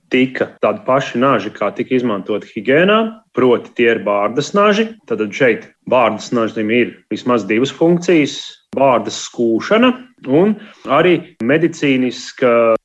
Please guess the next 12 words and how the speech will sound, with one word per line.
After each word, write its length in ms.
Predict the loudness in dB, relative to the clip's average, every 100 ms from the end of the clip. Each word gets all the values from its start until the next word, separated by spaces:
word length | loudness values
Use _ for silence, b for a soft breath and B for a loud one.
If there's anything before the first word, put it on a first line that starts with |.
| _ -4
asmeņa 500 | -2 -2 -2 0 0
instrumenta 580 | -2 -2 -2 0 -4 -4
funkcijas. 640 | 0 0 -2 -4 -4 -6 -14 _ _ _ _ _ _ 0
Vēlāk 380 | 2 2 0 0
parādās 720 | 2 2 2 0 -2 -4 -16 -16 -2
arī 580 | 2 4 2 2 -2 -8
skalpeļi, 840 | -6 0 2 0 0 2 2 0 -4 _ _ _ _
tos 280 | 0 0 0
jau 320 | 0 0 -2
var 240 | -2 -2 -2 -14 _ _
konkrētāk 640 | -12 -2 -2 2 0 0
nodalīt 520 | 0 2 2 2 0